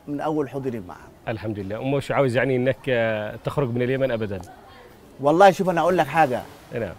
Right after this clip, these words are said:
Speaker 1: أنا أتمنى أشوف بلادي، مهما كان الواحد ما،
Speaker 2: أكيد.
Speaker 1: ما يستغناش عن أمه الأصل.
Speaker 2: نعم.
Speaker 1: فاهم؟ نفسي أشوف بلادي، نفسي أشوف أقعد مع، مع ناسها وأرا-،
Speaker 2: نعم.
Speaker 1: وأخواني وقرايبي،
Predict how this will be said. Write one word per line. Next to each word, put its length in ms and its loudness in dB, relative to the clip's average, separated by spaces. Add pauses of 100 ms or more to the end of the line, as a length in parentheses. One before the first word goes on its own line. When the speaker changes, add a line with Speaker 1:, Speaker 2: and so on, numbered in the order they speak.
(100)
Speaker 1:
أنا 160 4
أتمنى 460 2 (540)
أشوف 320 -4 (220)
بلادي، 440 0
مهما 280 -2
كان 200 0
الواحد 400 0
ما، 120 0
Speaker 2:
أكيد. 140 -6
Speaker 1:
ما 60 -2
يستغناش 460 -2
عن 220 -4
أمه 180 0
الأصل. 340 -4 (760)
Speaker 2:
نعم. 200 -6 (560)
Speaker 1:
فاهم؟ 220 -6 (300)
نفسي 300 0
أشوف 260 -4
بلادي، 400 -6 (720)
نفسي 260 -2
أشوف 240 -4
أقعد 320 -2
مع، 200 -6 (200)
مع 140 -4
ناسها 420 -8 (640)
وأرا-، 300 -2
Speaker 2:
نعم. 260 0
Speaker 1:
وأخواني 600 2 (340)
وقرايبي، 640 2